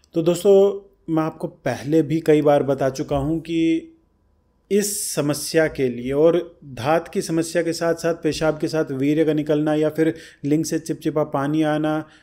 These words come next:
और स्वप्न दोष जैसी समस्याओं के लिए किसी भी प्रकार की महंगी औषधि की आवश्यकता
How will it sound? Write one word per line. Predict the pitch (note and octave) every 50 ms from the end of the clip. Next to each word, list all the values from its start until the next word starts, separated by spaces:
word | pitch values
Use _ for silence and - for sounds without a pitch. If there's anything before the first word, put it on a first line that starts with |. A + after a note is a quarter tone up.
| _ _ -
और | C#3+ C#3+
स्वप्न | C3 - - E3 E3 E3+ F3+ F3
दोष | D#3 D#3+ E3 D3+ -
जैसी | D#3 D3+ C3+ D3+ D3
समस्याओं | - C#3 C3 C3+ B2+ - - C#3+ D3 D3+
के | D3+ D#3 D#3
लिए | D3+ D#3+ E3+ E3+ -
किसी | - D3+ C#3 D3 E3 E3
भी | D#3+ F3
प्रकार | E3+ - C3 A#2+ C#3 C#3 C#3 C3+
की | - F3+
महंगी | D#3 C#3+ C3+ C3 A#2+ A#2+ D3 D#3 E3 D#3+
औषधि | D3+ C#3 C3 - C#3+ B2+ C3 C#3+
की | C#3+ - E3
आवश्यकता | D3+ C#3 C3+ B2 B2+ C#3 C3 - - D#3